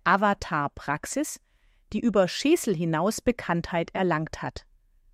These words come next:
Die Praxen im ländlichen Raum sind grundsätzlich sehr innovativ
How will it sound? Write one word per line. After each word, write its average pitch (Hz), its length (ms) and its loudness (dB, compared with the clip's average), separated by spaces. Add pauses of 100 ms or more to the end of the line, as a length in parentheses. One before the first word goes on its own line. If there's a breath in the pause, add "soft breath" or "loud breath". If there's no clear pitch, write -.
(440)
Die 208 80 2
Praxen - 560 2
im 185 140 0
ländlichen 220 520 4
Raum 196 340 4
sind 185 220 0
grundsätzlich 196 800 2
sehr 190 320 2
innovativ 220 720 2